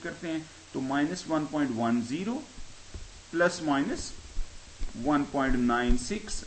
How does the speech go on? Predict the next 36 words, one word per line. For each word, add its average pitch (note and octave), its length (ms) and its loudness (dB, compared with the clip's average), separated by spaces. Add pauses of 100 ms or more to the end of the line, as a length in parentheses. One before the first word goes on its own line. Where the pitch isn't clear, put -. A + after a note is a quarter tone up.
अगर B2 220 0
टू B2+ 240 -4
साइडेड B2 520 -2
टेस्ट C3+ 300 -4
है, E3 100 -8 (340)
into D#3+ 200 -2
standard C#3+ 600 4
error A2 240 2
of C3 280 -8
beta A#2 360 2
one A#2+ 100 -2
hat, D#3+ 260 -6 (400)
तो C3+ 60 -8
वो C#3 260 -2
आपके A#2 280 -2
पास B2+ 300 -6
माइनस A2+ 500 -2
वन, D#3 240 -2 (580)
माइन-, B2 580 0
plus C3+ 200 -2
minus B2+ 520 -2
into C#3 240 0 (100)
standard A2+ 460 2
error F#2+ 280 -4
of D3 120 -4 (520)
beta A2+ 340 -2
one G#2 220 -2
hat, D#3+ 200 -2 (380)
तो D3 60 -2
ये C#3 300 -4
आपके G#2 280 -6
पास C#3+ 400 -8
कॉन्फिडेंस G2+ 560 -4
इंटरवल E2 460 -8
आ - 80 -10
गया। - 220 -12